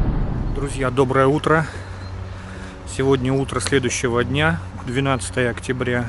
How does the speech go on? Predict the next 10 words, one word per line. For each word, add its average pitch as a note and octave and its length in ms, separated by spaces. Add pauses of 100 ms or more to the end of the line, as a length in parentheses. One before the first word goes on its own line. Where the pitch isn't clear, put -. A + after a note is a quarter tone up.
(300)
Напомню, A#2+ 460
вчера B2 360
я A#2 180
одиннадцатого A#2 640
сдал A#2 260
машину A#2 400
на A#2 160
замену A#2 380
лобового A#2 440
стекла. D#3 500